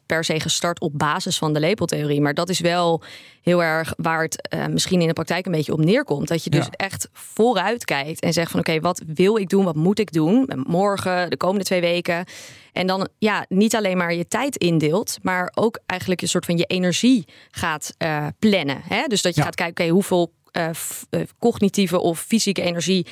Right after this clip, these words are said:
Speaker 1: heb ik daar straks voor nodig? Hoe kan ik mijn taken, eh, aanpassen op, hè, de, de energie die ik ook heb? Eh, hoe kan ik zorgen dat ik meer, eh, concentratie heb of meer fit, eh, eh, me fit voel,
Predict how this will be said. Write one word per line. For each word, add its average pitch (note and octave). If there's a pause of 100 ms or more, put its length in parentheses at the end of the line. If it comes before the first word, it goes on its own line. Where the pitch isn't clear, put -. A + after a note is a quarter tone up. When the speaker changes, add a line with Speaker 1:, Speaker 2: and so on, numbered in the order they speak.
(120)
Speaker 1:
heb F3+
ik F3
daar F3
straks -
voor E3+
nodig? G3+ (380)
Hoe G3+
kan F3+
ik F3+
mijn E3+
taken, F3+ (160)
eh, F3
aanpassen F#3
op, - (200)
hè, A3+
de, E3+ (100)
de F3
energie F3
die E3
ik -
ook -
heb? A3 (500)
Eh, F3
hoe F#3+
kan F#3+
ik F3+
zorgen F3
dat E3
ik E3
meer, G#3+
eh, G3+
concentratie G3
heb F#3+
of E3
meer F#3
fit, G3
eh, F3+
eh, F3
me F3+
fit G#3
voel, F3+